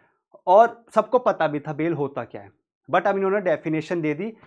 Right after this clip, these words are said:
एग्जाम में आएगा तो आपको ऐसे ही उसको एक्सप्रेस करना पड़ेगा। तो क्या लिखा है,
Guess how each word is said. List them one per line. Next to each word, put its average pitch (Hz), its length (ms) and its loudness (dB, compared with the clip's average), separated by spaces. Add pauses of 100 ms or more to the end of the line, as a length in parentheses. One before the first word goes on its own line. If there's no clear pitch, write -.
(140)
एग्जाम 156 360 2
में 196 120 0
आएगा 180 280 0
तो 185 120 -8
आपको 175 340 -2
ऐसे 160 260 -4
ही 170 120 -10
उसको 202 280 -2
एक्सप्रेस 185 420 -6
करना 139 240 -4
पड़ेगा। 110 400 -16 (480)
तो 185 40 -8
क्या 220 180 6
लिखा 240 300 0
है, 254 180 -2